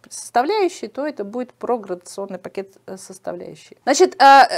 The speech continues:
обращаем внимание, да, что здесь у нас есть временная, а, последовательность, здесь прокоррелирована по,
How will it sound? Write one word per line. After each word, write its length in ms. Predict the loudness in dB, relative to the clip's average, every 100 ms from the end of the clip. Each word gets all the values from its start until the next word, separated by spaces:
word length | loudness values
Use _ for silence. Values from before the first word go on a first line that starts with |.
| -2
обращаем 380 | 2 2 2 0
внимание, 380 | 2 2 0
да, 180 | 2 0
что 200 | 0 -4
здесь 480 | -6 -6 -6 -6 -6
у 40 | -8
нас 280 | -8 -8
есть 240 | -10 -12 -14
временная, 640 | -12 -8 -4 -2 0 -2
а, 380 | -2 -2 0 -2
последовательность, 880 | -4 -8 -6 -4 -2 -4 -6 -10 -10
здесь 280 | -4 -4 -4
прокоррелирована 960 | -10 -10 -10 -10 -8 -6 -6 -6 -8
по, 400 | -8 -8 -6 -6